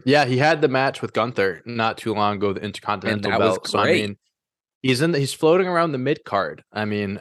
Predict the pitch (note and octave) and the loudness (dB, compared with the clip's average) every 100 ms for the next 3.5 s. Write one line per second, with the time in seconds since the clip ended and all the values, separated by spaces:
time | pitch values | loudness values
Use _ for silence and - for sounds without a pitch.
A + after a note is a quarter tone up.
0 | - A2+ - B2 - F3+ A3+ B3+ D3+ D3 | -2 0 2 2 2 0 0 0 0 2
1 | D3 B2+ B2 C3 A#2 A#2+ - A2 - A#2 | 0 0 0 0 0 -2 -8 -8 -4 -4
2 | G#2+ G2 G2+ - F#2+ - G#2+ G2+ - - | -4 -6 -8 -6 -6 -2 -2 -2 -6 -4
3 | G2 F#2+ F#2+ F#2 F2+ | 0 0 0 -4 -8